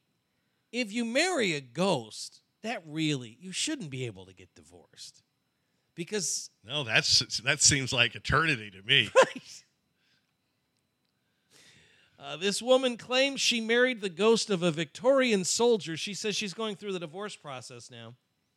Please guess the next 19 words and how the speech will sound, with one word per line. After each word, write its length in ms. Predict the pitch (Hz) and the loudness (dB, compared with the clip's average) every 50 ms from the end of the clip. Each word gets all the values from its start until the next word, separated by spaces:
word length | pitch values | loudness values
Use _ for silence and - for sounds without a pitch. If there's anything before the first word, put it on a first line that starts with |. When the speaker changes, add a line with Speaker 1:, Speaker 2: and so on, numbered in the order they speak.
| _ _ _ _ _ _ _ _ _ | _ _ _ _ _ _ _ _ _
Speaker 1:
She 260 | - - - - 180 | 0 2 4 4 4
met 240 | 180 175 196 208 214 - | 2 4 4 4 4 4
Eduardo 840 | 185 190 180 165 151 185 190 190 196 185 185 180 180 175 175 156 - _ _ _ _ _ _ _ - _ _ _ _ _ _ | 2 2 2 2 2 4 6 6 6 6 6 6 6 6 4 2 -2 _ _ _ _ _ _ _ -20 _ _ _ _ _ _
<laughs> 80 | - 190 - _ _ _ _ _ _ _ _ _ _ _ _ _ _ _ _ _ _ _ _ _ _ - - - - _ _ _ _ _ - 175 - _ _ _ _ _ _ _ _ _ _ _ - - _ _ - | -8 -8 -8 _ _ _ _ _ _ _ _ _ _ _ _ _ _ _ _ _ _ _ _ _ _ -20 -20 -20 -20 _ _ _ _ _ -16 -16 -16 _ _ _ _ _ _ _ _ _ _ _ -20 -20 _ _ -6
one 340 | 139 180 208 226 226 226 | -2 2 2 2 2 2
stormy 680 | - - - - - - - 185 190 220 226 226 226 - | 2 2 2 0 -2 -2 -2 0 2 2 2 4 2 2
night. 400 | 220 220 208 185 160 143 135 - - | 4 4 4 4 4 2 0 0 2
Speaker 2:
I 120 | 139 147 | 4 4
bet 260 | 135 110 143 139 143 | 4 6 4 6 6
it 100 | 143 135 | 6 4
was 140 | 117 117 113 | 4 2 2
stormy. 640 | - - - - 123 113 113 113 113 113 110 - - | 2 2 0 0 -6 -10 -8 -2 -2 -2 -2 -2 -6
<laughs> 60 | - 349 - _ _ _ _ _ _ _ - - _ _ _ _ _ _ _ _ _ _ _ _ _ _ _ _ _ _ - - - _ _ _ _ _ _ _ _ _ _ _ _ _ _ _ _ _ _ _ _ _ _ _ _ _ _ _ _ | -16 -20 -20 _ _ _ _ _ _ _ -20 -20 _ _ _ _ _ _ _ _ _ _ _ _ _ _ _ _ _ _ -20 -20 -20 _ _ _ _ _ _ _ _ _ _ _ _ _ _ _ _ _ _ _ _ _ _ _ _ _ _ _ _
Speaker 1:
When 180 | - 156 170 | -10 -8 -4
he 100 | 165 175 | -4 -4
burst 420 | 165 120 - 220 254 277 - - - | -6 -2 2 2 2 2 0 -2 -4
into 220 | 247 233 226 208 | -2 -2 0 0
her 100 | 180 202 190 | 2 0 0
bedroom 560 | 135 185 196 214 202 135 - 143 123 101 | 0 0 0 0 0 -2 -6 -10 -10 -12